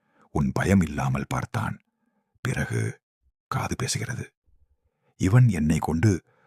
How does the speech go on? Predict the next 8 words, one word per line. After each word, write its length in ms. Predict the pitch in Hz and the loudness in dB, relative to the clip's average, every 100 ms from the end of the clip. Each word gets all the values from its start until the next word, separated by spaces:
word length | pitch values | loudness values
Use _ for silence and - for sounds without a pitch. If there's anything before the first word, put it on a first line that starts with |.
| _ | _
புறக்கணிப்பு, 720 | - 90 - 73 71 - - - | -2 -2 0 0 -2 -6 -10 -10
அவதூறு, 520 | - 82 90 78 69 - _ _ - | -6 -2 0 -2 -4 -8 _ _ -10
ஹராம் 320 | - 78 71 | -4 -2 -2
இசை, 380 | 69 - - - _ _ | -2 -2 -4 -10 _ _
பொய் 200 | - 85 - | 0 0 0
பேச்சு 260 | - - | -4 -4
கேட்டான்." 400 | - - - - - _ _ _ _ _ _ _ _ _ _ | -6 -6 -6 -6 -10 _ _ _ _ _ _ _ _ _ _
பிறகு 560 | - 90 - - - | -6 -4 -6 -8 -10